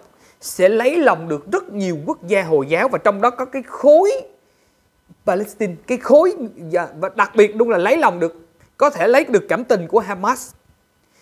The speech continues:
Nhưng mà sẽ không làm hài lòng Israel, bởi vì Israel là thuộc về Mỹ, đúng không ạ? Israel là thuộc về Mỹ, Israel là coi như là, là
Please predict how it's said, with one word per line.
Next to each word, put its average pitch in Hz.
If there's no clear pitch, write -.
Nhưng 311
mà 180
sẽ 240
không 254
làm 196
hài 165
lòng 156
Israel, 208
bởi 226
vì 226
Israel 269
là 233
thuộc 208
về 214
Mỹ, 208
đúng 294
không 320
ạ? 220
Israel 285
là 254
thuộc 233
về 220
Mỹ, 208
Israel 277
là 226
coi 240
như 247
là, 202
là 185